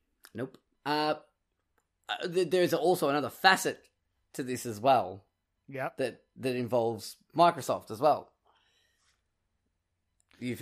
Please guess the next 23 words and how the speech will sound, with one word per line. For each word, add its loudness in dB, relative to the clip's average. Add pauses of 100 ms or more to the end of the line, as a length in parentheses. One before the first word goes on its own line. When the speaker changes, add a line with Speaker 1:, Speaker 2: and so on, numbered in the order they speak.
(120)
Speaker 1:
you've -12
seen -4
all -2
about -2
this -8
as -12
well? -2 (960)
Speaker 2:
Is -8
it, -2
Speaker 1:
With, -8
Speaker 2:
okay, -6
Speaker 1:
uh, -8
Speaker 2:
I -12
think -12
this -8
was -8
my -10
other -10
<laughs> -8
Dope -12
on -8
Hope -12
story. -8